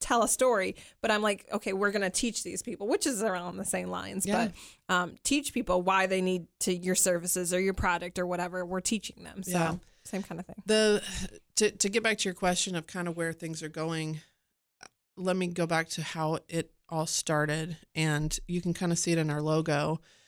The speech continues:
Speaker 2: But my family owned, um, started and owned a bookstore here in Cookeville, and I worked in it growing up. It was called Bookworks, and most people remember it very fondly. It was, uh, one of the last great mom and pop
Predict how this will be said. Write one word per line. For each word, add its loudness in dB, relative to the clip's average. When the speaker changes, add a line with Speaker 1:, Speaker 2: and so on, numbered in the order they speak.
Speaker 2:
But 4
my 4
family 2
owned, 2
um, -4
started 2
and -4
owned 0
a 0
bookstore -4
here -8
in -8
Cookeville, -10
and -2
I -2
worked -6
in -6
it -10
growing -6
up. -10
It -12
was -12
called -10
Bookworks, -10
and -8
most 0
people -2
remember 2
it -2
very -2
fondly. -8
It 2
was, 2
uh, 0
one 0
of 0
the 2
last 0
great -4
mom -4
and -8
pop -8